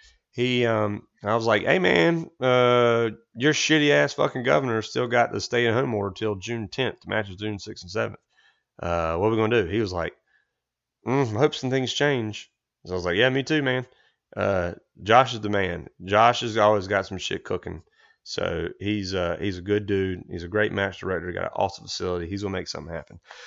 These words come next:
But, uh, it was a question, or it was talking about this whole coronavirus shit, and, uh, I had had the thought the other day of, like,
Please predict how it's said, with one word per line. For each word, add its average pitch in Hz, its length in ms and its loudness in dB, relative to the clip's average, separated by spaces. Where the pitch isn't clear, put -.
But, 131 260 8
uh, 131 80 8
it 127 220 2
was 120 140 -2
a 117 100 -4
question, 117 720 4
or 104 380 -2
it - 180 -12
was 98 100 -14
talking 98 280 0
about 95 340 0
this 87 140 -8
whole 98 340 -2
coronavirus 95 560 0
shit, 92 320 -4
and, 80 160 -12
uh, 92 360 4
I 117 380 6
had 101 160 0
had 120 180 6
the 95 80 -4
thought 101 360 4
the 90 100 -2
other 87 120 -2
day 92 300 4
of, 85 160 -10
like, 82 300 -8